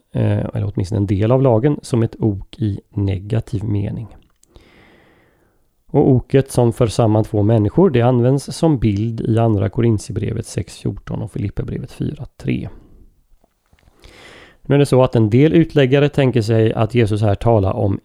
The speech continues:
djuroket, det vill säga att man tillsammans med Jesus bär hans ok. Och det är ju en tilltalande bild. Men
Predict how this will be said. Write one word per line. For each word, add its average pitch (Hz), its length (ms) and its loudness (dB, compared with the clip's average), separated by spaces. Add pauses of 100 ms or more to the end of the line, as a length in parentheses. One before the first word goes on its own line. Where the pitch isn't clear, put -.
djuroket, 113 920 -2
det 113 140 -2
vill 107 140 0
säga 107 360 2
att - 300 -6
man 101 200 0
tillsammans 120 1000 0
med 113 120 0
Jesus 110 640 -2
bär 98 480 -4
hans - 420 -12
ok. - 460 -8 (640)
Och - 160 -8
det 123 80 4
är 160 60 6
ju 123 120 6
en 101 180 0 (100)
tilltalande 104 1000 -4
bild. 131 340 2 (1900)
Men 147 360 4